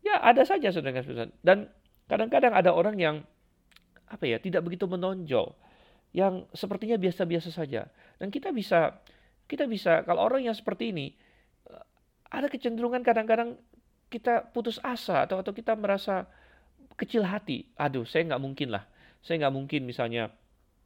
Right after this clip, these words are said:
bisa melakukan seperti yang dilakukan oleh orang-orang hebat itu," dan sebagainya. Tapi saudara yang kasih Tuhan, ingat perumpamaan Tuhan Yesus, ya, "Kepada siapa banyak diberi, banyak akan dituntut." Tuhan percayakan apa kepada kita? I-,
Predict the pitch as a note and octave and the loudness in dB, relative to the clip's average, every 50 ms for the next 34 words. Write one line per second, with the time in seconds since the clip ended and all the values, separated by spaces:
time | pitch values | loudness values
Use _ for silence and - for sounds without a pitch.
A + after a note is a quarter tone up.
0 | _ _ _ _ _ _ _ _ _ _ _ _ - - - B2 B2+ A#2 D3+ C3+ | _ _ _ _ _ _ _ _ _ _ _ _ -20 -18 -12 -8 -2 2 2 2
1 | C3 C3 B2+ B2+ - C3 B2 - D3+ - B2+ - - C3 B2 B2+ B2 A#2 B2 B2+ | 4 4 2 2 2 -2 -4 -6 -8 -8 -8 -6 -6 -6 -2 0 0 0 0 0
2 | C#3 B2 A#2+ A#2+ A#2+ B2+ B2 _ _ - - _ - A#2+ B2 B2 B2 B2 A#2+ A#2 | -2 -2 0 0 -2 -2 -2 _ _ -20 -20 _ -4 -2 0 2 2 2 0 -2
3 | A#2 B2+ A#2+ A#2 A#2 A#2 A#2 - A#2+ - B2 A2 A2 A2 A2 - - - G#2+ G#2 | -2 -2 0 2 2 2 2 0 -2 -8 -8 -8 -8 -8 -10 -10 -10 -10 -10 -10
4 | G#2+ G#2+ A2 - - A#3 C4 B3 B3+ G#3+ F#3+ E3+ E3 D#3+ D3 C3 - B2+ B2 A#2 | -10 -12 -10 -6 -6 -6 -6 -6 -6 -4 -2 -2 -2 -2 -4 -6 -8 -10 -10 -10
5 | A#2+ - _ - - - - - - _ _ _ _ _ _ _ _ - G3+ A3+ | -14 -16 _ -20 -20 -20 -20 -20 -20 _ _ _ _ _ _ _ _ -6 -2 2
6 | G3 F3 F3 - - D#3 D3 - - C#3+ C3+ C3+ C3+ - C#3+ C3+ B2+ A#2 A#2+ A#2+ | 4 4 4 4 0 -2 0 2 2 2 2 2 -2 -2 -4 -4 -4 -4 -6 -6
7 | - A#2+ - - - - _ _ _ - E2+ - _ _ - - - D3 C3+ C3+ | -8 -10 -14 -14 -18 -20 _ _ _ -20 -20 -20 _ _ -10 -4 2 2 2 2
8 | C#3 - C#3 C3+ C#3 C3 A#2 A#2+ B2 B2 B2+ B2 B2+ A#2+ A#2 C#3+ F#3+ F#3+ C#3+ C3+ | 2 0 -2 0 0 0 2 2 0 0 0 -4 -4 -2 2 2 2 4 4 4
9 | C#3+ D3+ C3 C3 - - A3 - - _ _ _ _ _ _ _ - C3 B2+ - | 4 4 0 0 0 0 -2 -2 -4 _ _ _ _ _ _ _ -12 -10 -8 -8
10 | B2 A2 G#2+ A#2+ - _ _ _ _ _ _ _ _ - F3+ G3+ B3 B3 - A3 | -8 -8 -8 -10 -12 _ _ _ _ _ _ _ _ -2 2 2 2 2 0 -2
11 | - - G3 F#3 G3+ F3+ - F#3 F#3 - D#3+ D3 D3+ - B2+ A#2+ A#2 - A#2+ - | 0 0 0 0 0 0 2 2 4 4 2 2 2 0 -2 -2 -2 -2 -6 -8
12 | - - - - _ _ - F3+ - | -10 -12 -14 -16 _ _ -12 -12 -12